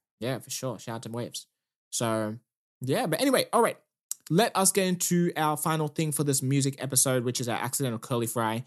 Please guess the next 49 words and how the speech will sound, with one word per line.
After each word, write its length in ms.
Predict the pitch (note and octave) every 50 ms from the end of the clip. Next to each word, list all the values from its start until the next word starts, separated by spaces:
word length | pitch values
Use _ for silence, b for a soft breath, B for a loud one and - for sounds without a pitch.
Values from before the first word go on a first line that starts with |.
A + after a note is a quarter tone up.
| b b b b b b
So, 220 | - - A3+ F#3 - - _ _ _ _ _ _ _ _ _ _ - - _ -
this 180 | C#3+ D3 C#3+
is 80 | C#3 -
the 60 | C#3+
part 260 | C3+ - D#3 C#3+ D3
of 80 | D3 C3+
the 60 | C#3
pod 300 | C3 - E3 D#3 D#3+ D#3+
where 140 | D#3 D#3 C#3+
we 80 | C#3 C#3+
share 300 | - - - D#3+ D#3+ D#3+
some 260 | - - C3+ B2 B2+
music 280 | C3+ C#3+ D3 D#3 C#3+
that 100 | C#3+ C3
we 80 | B2 B2
kind 400 | - - - - F3 F3 F3+ F3+
of 80 | E3 -
sort 260 | - - E3 E3 D#3+
of 80 | D#3+
just 260 | D3 C#3 C#3 - - -
came 240 | - - D#3+ D3
across 360 | D3 C3+ - - D#3 D#3 D#3 -
without 260 | C#3 C#3+ C#3 A#2+ A#2+
really 200 | C3+ D3 C#3 B2+
looking, 440 | A2+ G#2 A#2+ C#3+ - - A2 F2+ - b b b b _ -
kind 180 | - C3 C3
of 80 | C3 C3
like 140 | A#2+ - -
finding 260 | - C3+ C3+ C#3 C3+
an 80 | A#2 - -
accidental 400 | A2 B2 - - C3+ B2 A#2+ A2+
curly 400 | - - - - C3 B2+ C3 C#3
fry 240 | C3+ - D3 C3+ C3
in 140 | - - C3
a 60 | A2+
bowl 320 | G2+ - A#2 B2+ B2+ B2+ A#2+
of 160 | - - -
chips, 500 | - - - - A#3 G#3+ - - - -
a 60 | A#2+
nice 240 | A#2 A#2+ A#2 A2+ -
little 120 | C3 A2+ A2
surprise. 500 | A#2+ - - C3+ C3 - - - - b b b b b _
There's 140 | C#3+ C3+ D#3
always 200 | D#3 D#3 C#3+ -
so 320 | - - - D#3+ E3 F#3+ G3+
much 260 | G#3 A3 G#3 G3+ -
good 160 | - G3+ F3+
music 420 | F3 E3+ F3+ F#3+ F3 F3+ E3+ - - _
out, 280 | C#3+ D3+ E3 F3 E3+